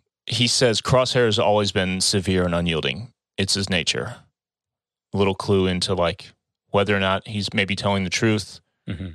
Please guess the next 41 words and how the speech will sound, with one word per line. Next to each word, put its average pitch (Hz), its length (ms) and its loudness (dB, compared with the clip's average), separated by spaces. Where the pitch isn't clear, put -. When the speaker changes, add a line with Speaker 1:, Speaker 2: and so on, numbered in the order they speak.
Speaker 1:
But 110 160 2
it, 98 160 -2
it, 101 200 -6
it 147 180 2
was 170 180 2
like, 180 340 -2
you 180 80 2
know, 131 140 4
it - 20 4
was 127 140 2
like 143 120 0
a 131 60 -2
short, 135 380 2
like 135 140 0
a, 110 80 -2
a 113 100 2
typical 110 420 0
kind 98 180 0
of 90 140 -6
Tech - 320 -2
line, 87 260 0
but 82 180 0
it 101 180 -2
was 98 220 -2
more 95 560 2
insightful 127 840 -2
and 104 140 0
less 101 400 2
dry. 101 480 0
You 165 220 -4
know 170 60 4
what 175 60 4
I - 20 2
Speaker 2:
Mm-hmm. 180 80 0
Speaker 1:
mean? 185 100 0
It 180 40 2
was 135 140 0
very 120 280 4
like, 104 440 -2
"Hey, 110 140 0
man, 90 300 0